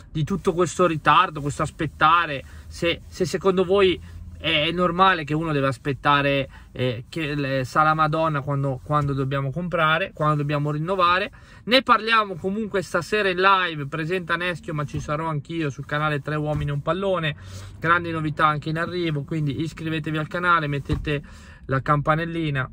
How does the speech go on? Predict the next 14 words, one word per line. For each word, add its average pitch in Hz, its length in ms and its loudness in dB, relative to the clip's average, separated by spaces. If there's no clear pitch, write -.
e 123 640 -2
ci - 100 -10
sentiamo 123 420 -2
stasera 117 520 -2
per, 110 160 -6
vediamo 156 400 -2
se 185 140 -4
becco 139 260 0
Vito, 131 240 -2
almeno 139 180 0
mi 131 60 -2
faccio 123 240 -2
due 120 140 0
risate. 110 440 -2